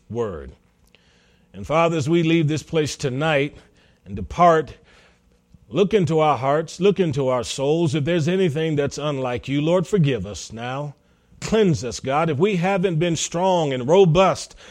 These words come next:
in our witness and we've been timid and, and somewhat, uh, scared, give us courage, give us boldness, baptize us with the Holy Ghost and fire, baptize us with courage, oh God.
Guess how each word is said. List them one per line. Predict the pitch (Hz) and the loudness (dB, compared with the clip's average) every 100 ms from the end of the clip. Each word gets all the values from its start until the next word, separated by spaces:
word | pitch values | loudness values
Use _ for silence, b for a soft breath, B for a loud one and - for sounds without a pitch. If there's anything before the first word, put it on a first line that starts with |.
| B | B
in | 170 180 | -2 -2
our | 165 180 170 | 0 2 4
witness | 135 190 180 135 104 - | 6 6 4 -2 -12 -12
and | 123 127 | -8 0
we've | 170 151 | 4 4
been | 175 165 | 4 0
timid | - 214 202 131 71 113 | 0 2 2 0 -4 -12
and, | 113 B B B | -14 B B B
and | 151 156 147 | -4 -2 -2
somewhat, | - - 214 202 156 131 110 | 0 0 2 2 0 -2 -4
uh, | - 98 | -10 -10
scared, | - - - 208 226 214 127 78 69 - _ _ _ _ _ _ | -6 -6 2 8 10 10 8 0 -12 -18 _ _ _ _ _ _
give | 139 139 | -2 0
us | 123 | -4
courage, | - 190 202 202 | 0 4 8 6
give | 123 135 | 4 -2
us | 123 | -2
boldness, | 120 180 202 185 190 131 | 2 4 6 4 2 0
baptize | 143 196 180 - 185 208 208 165 | 2 2 0 -4 2 4 4 4
us | 196 - B B | 4 2 B B
with | 185 175 | 8 8
the | 170 | 8
Holy | 165 208 196 | 8 10 10
Ghost | 180 196 - | 10 8 4
and | 185 160 131 | 4 4 2
fire, | - 180 214 220 208 208 B B | -4 2 4 6 6 4 B B
baptize | - 180 175 156 208 214 202 | 2 2 2 2 4 4 6
us | 208 170 | 4 4
with | 165 170 - | 4 4 2
courage, | - 294 294 233 147 113 | 10 12 12 12 10 4
oh | 135 101 | -2 -4
God. | 87 92 65 - | -6 -8 -12 -18